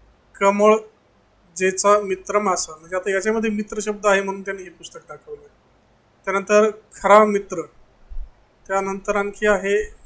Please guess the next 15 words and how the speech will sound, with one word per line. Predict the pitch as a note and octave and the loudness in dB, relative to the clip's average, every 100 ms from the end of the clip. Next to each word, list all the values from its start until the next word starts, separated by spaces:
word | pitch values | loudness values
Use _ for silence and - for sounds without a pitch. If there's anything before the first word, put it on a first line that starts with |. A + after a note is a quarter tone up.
| - | -10
गुड | F#3+ G3 | -2 -2
बाय | F#3 G3 G3+ G3+ | 4 6 6 4
छोट्या | F3+ E3+ F#3+ | -6 -6 -6
मित्रा. | F3 D#3+ D#3 D3+ _ _ _ _ _ _ _ _ _ | -8 -14 -18 -20 _ _ _ _ _ _ _ _ _
इथं | F#3+ G#3 | -10 -8
तीन | G#3 _ A#3+ A#3 A3+ | -8 _ -4 0 0
मित्र | G#3+ G#3+ G3 | 0 0 -4
शब्द | F#3+ D#3 E3 | -4 -8 -12
आहे | D#3+ E3 | -12 -14
म्हणून | F3 G3 | -20 -10
त्यांनी | G3 G3 G#3+ _ _ - - | -6 -6 -6 _ _ -20 -12
मित्र | F#3 - F3+ F3 _ | -12 -6 -6 -6 _
आपल्याला | F3+ E3+ E3 E3 D#3+ | -16 -14 -12 -12 -12
दाखवलेला | D#3 D#3+ D#3 D3+ | -14 -16 -20 -20
आहे. | D#3 | -20